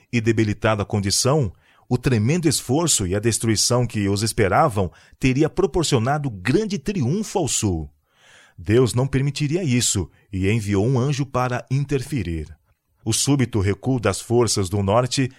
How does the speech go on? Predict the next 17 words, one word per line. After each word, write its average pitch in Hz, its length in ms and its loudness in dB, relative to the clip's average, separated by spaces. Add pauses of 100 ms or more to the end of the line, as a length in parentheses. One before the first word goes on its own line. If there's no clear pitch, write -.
(100)
tem 127 160 0
sido 127 320 0
um - 20 0
mistério 139 540 0
a 180 40 -8
todos. 85 640 -2 (320)
Eles 104 220 0
não 123 120 0
sabem 123 500 0
que 123 140 -2
a 110 60 2
mão 110 260 0
de 139 120 0
Deus 117 520 0
se - 200 -2
fez 107 260 -4
presente. 87 720 -4